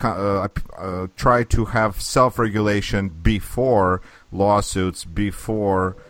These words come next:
uh, legislation is dropped on them from above, so to say. So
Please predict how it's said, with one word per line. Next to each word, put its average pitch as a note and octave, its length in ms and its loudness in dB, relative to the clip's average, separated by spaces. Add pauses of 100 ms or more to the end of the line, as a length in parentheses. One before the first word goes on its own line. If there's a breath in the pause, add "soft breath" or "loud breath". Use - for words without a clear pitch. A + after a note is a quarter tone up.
(180 soft breath)
uh, D#2+ 440 -4
legislation F#2 840 -2
is F2 220 -4
dropped F2 560 -2
on G2+ 260 0
them F2 180 0
from F2+ 200 -2
above, E2 440 2
so D#2+ 180 -4
to D2+ 100 -4
say. C#2 360 -8 (360 soft breath)
So G2+ 720 2